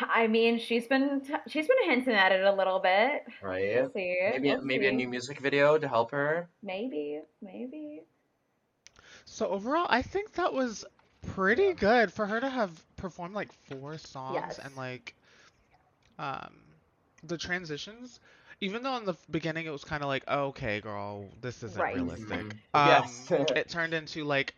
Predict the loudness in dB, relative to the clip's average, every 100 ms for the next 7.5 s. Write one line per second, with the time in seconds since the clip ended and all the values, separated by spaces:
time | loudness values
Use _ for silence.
0 | 2 2 0 -4 -4 -4 -4 -2 0 -2
1 | -4 -4 -4 -6 -8 -8 -8 -10 -12 -14
2 | -12 -12 -10 -12 -12 -12 -12 -10 -12 -12
3 | -16 _ _ _ _ _ _ _ -4 0
4 | 0 0 0 0 0 -4 -6 -4 -4 -6
5 | -10 -8 -6 -6 -8 -8 -6 -6 -6 -10
6 | -12 -10 -10 -10 -10 -10 -12 -16 _ -12
7 | -8 -6 -6 -8